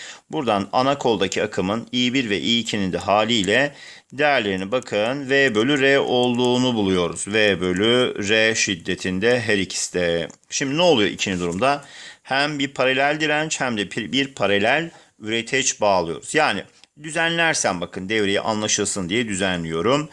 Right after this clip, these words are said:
İki tane paralel üreticimiz oldu. İki tane de paralel direncimiz oldu. Devremiz bu şekilde artık ikinci durumda. R, R, V, V. Şimdi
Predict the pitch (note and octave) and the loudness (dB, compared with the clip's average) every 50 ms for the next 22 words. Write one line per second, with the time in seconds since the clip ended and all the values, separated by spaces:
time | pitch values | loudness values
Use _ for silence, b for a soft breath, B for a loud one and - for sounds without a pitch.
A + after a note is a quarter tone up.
0 | B B B B B B B B - C3+ - F3+ E3+ - D3+ C#3 B2 A#2 G#2+ G2+ | B B B B B B B B -14 -8 -6 -6 -4 -2 0 0 2 2 2 2
1 | G2+ G#2+ A#2+ B2+ A#2+ - - A#2 A2 A2+ A#2 A#2 B2 C3 C3+ C#3+ - F#2 C#3+ C#3+ | 2 2 2 2 0 -2 -2 0 0 0 0 2 2 2 0 0 -2 -4 -2 -2
2 | D3 D3 C#3+ - C#3+ C3+ C#3+ D3 D3 D3+ D3+ D3 D3+ D3+ D3+ D#3 C#3+ D3 D#3 D#3 | -2 -2 -2 -4 -4 -4 -4 -4 -4 -4 -2 0 0 2 2 2 2 2 2 0
3 | D#3 D#3 - - _ - C#3 C#3 C#3 - D#3 D3 - B2 G#2+ G2 F#2+ F#2+ G#2 B2 | 0 0 -4 -10 _ -10 -8 -8 -6 -4 -4 -2 0 0 2 2 2 2 2 2
4 | C3+ C3+ C3+ C3 A2+ G2+ F#2 F2 F#2 G#2 A#2+ B2+ C3+ A#2+ A2+ G#2+ G#2 G#2 G#2 G#2 | 2 2 2 0 2 2 2 2 2 2 2 2 0 0 0 2 2 2 2 0
5 | G#2+ G2 G#2 G#2 G#2 G2+ F2+ G2 F#2 E2+ E2+ D#2+ E2 A#2 B2 C3 A#2+ A#2 B2 B2 | -2 -2 -2 -2 0 0 0 0 0 0 0 0 0 0 0 0 0 0 0 2
6 | A#2 G#2 F2 F#2 F2+ G2+ A#2 C3+ C3 - - B B B B B B - F3 F3 | 2 2 2 0 0 0 0 -2 -2 -4 -8 B B B B B B -12 -4 -2
7 | E3 - D3+ B2+ G#2+ - - F#2 F2+ F2+ F2 F2 E2+ E2 - - E2 - - G2 | 0 0 2 0 0 -2 -2 0 0 2 2 2 0 -2 -4 -8 -12 -10 -10 -10
8 | G2 - - G#2 G2 F#2+ F#2+ F2+ F#2 F2 E2+ E2+ D2+ D2+ D2+ E2 E2+ F2+ G2+ A2 | -6 -4 -4 -2 -2 -2 -2 -2 -2 -2 -2 -4 -6 -6 -8 -10 -10 -4 -2 0
9 | A2+ A2 G#2+ G#2 G2 F#2 F2+ E2+ E2 D#2+ D#2 D#2 E2 E2+ G#2 A2 A#2 B2+ C#3 C#3+ | 2 4 4 4 4 4 2 2 0 -2 -4 -4 -4 0 2 2 4 2 2 0
10 | C#3+ - - _ _ _ _ G#2+ G2+ G2 F#2+ F#2+ G2+ A#2 C3+ C#3+ C#3+ B2 B2 G#2+ | -4 -8 -14 _ _ _ _ -8 -4 0 0 2 4 4 4 4 4 4 2 2
11 | F2+ E2+ - - _ B B B B B B B B B B B B - - F3 | 2 0 -4 -12 _ B B B B B B B B B B B B -2 0 0
12 | D#3+ G#2+ E2 E2 - | 0 0 -2 -4 -10